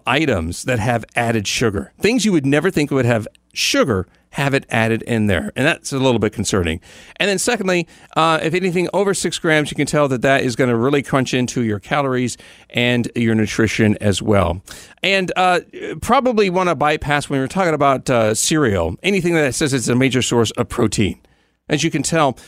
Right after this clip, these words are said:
most protein sources are animal. Even the protein sources that are, uh, vegetarian or vegan, they're gonna be more like on your beans and lentils. And, uh, unless you're dre-, you know, you're actually seeking out a lentil cereal, um,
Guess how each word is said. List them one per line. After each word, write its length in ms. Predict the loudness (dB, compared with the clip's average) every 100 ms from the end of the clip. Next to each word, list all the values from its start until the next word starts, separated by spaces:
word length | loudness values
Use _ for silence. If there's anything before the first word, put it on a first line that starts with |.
| -20 -20 -6
most 380 | 0 0 0 -2
protein 320 | -2 0 0
sources 420 | 2 0 0 0
are 140 | 2
animal. 420 | 2 2 2 0 -4
Even 220 | -4 -2
the 80 | -2
protein 320 | 0 -2 -2
sources 320 | -2 -4 -2 0
that 160 | 2
are, 280 | 4 4 4
uh, 120 | 2
vegetarian 560 | 2 0 0 2 4 4
or 60 |
vegan, 340 | 4 4 4 0 -4 -10
they're 120 | -2 0
gonna 120 | 2
be 80 | 2
more 140 | 4
like 160 | 2 2
on 120 | 2
your 120 | 2
beans 480 | 0 2 4 4 2
and 120 | 2
lentils. 480 | 2 2 -2 -4 -12 _ _ _
And, 380 | 0 2 2 0
uh, 160 | 0 -2
unless 220 | 0 0
you're 100 | 0
dre-, 280 | 0 -2 -4 -6
you 340 | -10 -4 0
know, 160 | 2 0
you're 220 | -2 -6 -8 -14 -8
actually 300 | -6 -4 -6
seeking 380 | -4 -4 -2 0
out 140 | 2
a 140 | 2
lentil 480 | 2 2 2 2 0
cereal, 800 | 0 -2 0 2 2 2 2 0 -6 -20 -20 _ -4
um, 400 | 0 0 -2